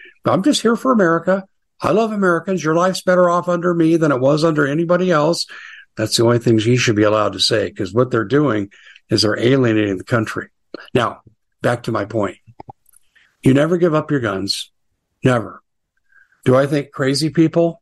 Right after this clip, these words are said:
and I mean really crazy people, not people that don't like the government and are adjudicated by mental illness, that's something else we're gonna talk about today.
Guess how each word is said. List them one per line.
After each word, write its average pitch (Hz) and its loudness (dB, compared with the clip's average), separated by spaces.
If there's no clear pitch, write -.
and 127 0
I 123 0
mean 120 -2
really 117 0
crazy 110 -4
people, 107 -2
not 135 0
people 175 0
that 143 2
don't 139 2
like 131 0
the 120 -10
government 120 -2
and 107 -8
are 107 0
adjudicated 110 -2
by 104 0
mental 104 0
illness, 110 0
that's 113 2
something 123 0
else 117 -2
we're 107 -2
gonna 104 0
talk 131 -2
about 104 -4
today. 104 -4